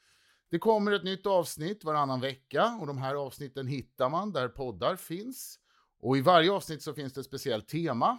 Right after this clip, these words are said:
och vi har även inbjudna gäster. Det kan vara forskare, experter, eh, tjänstepersoner eller politiker som vi, med vars hjälp vi då diskuterar olika typer av frågeställningar.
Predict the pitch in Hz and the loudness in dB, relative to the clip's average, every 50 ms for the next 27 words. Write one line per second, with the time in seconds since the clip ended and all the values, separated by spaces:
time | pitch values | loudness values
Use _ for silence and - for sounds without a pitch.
0 | - - - 123 127 135 143 135 139 143 139 135 127 - 143 139 117 120 127 143 | -6 -16 -18 -16 -12 -10 -8 -6 -6 -6 -6 -6 -6 -6 -6 -6 -6 -6 -6 -4
1 | 135 120 95 110 113 107 113 117 117 131 117 - - - - - - 135 123 113 | -4 -4 -4 -4 -6 -6 -6 -4 -4 -4 -4 -4 -6 -10 -8 -4 -2 -2 -2 -2
2 | 92 104 101 - 120 107 107 - - 135 135 - - - - 123 127 127 131 127 | -2 -6 -10 -10 -10 -8 -8 -6 -4 -6 -6 -6 -8 -10 -8 -6 -6 -6 -6 -8
3 | - - - 120 120 123 - _ _ - 139 127 120 113 113 - _ _ _ _ | -10 -10 -6 -6 -6 -6 -8 _ _ -4 -2 -2 -2 -2 -6 -10 _ _ _ _
4 | _ _ - 120 107 87 - - 92 113 143 139 - - 131 110 127 113 - 131 | _ _ -12 -10 -10 -8 -10 -10 -10 -10 -10 -10 -10 -10 -10 -10 -10 -10 -8 -8
5 | 127 127 123 123 123 123 120 117 120 117 - 143 139 120 107 101 95 - _ - | -8 -8 -8 -6 -6 -4 -4 -4 -6 -8 -10 -8 -8 -8 -8 -10 -12 -14 _ -16
6 | 104 - - 95 85 82 - _ _ _ _ _ - - 196 175 165 156 151 151 | -12 -10 -10 -10 -10 -10 -14 _ _ _ _ _ -8 -4 -2 -2 -2 -2 -4 -4
7 | 151 151 147 135 123 139 165 160 147 131 156 151 143 - 120 131 123 117 120 117 | -6 -6 -10 -12 -10 -8 -8 -6 -2 0 2 0 2 0 -2 -2 -2 -2 -4 -6
8 | - - 107 104 120 113 101 110 101 98 92 110 104 - - 113 - - 110 107 | -10 -12 -10 -8 -8 -8 -8 -8 -10 -10 -10 -10 -10 -10 -12 -12 -12 -10 -6 -4
9 | 110 113 110 113 98 95 98 92 - 156 165 131 107 101 90 104 - - 123 90 | -2 -2 0 -2 -2 -4 -6 -8 -8 -6 -6 -6 -6 -8 -10 -12 -10 -10 -10 -10
10 | - 90 90 - 127 120 92 - - - 98 76 76 - 80 67 65 62 - - | -10 -14 -14 -14 -14 -14 -14 -14 -16 -14 -14 -14 -14 -16 -20 -20 -18 -20 -20 -20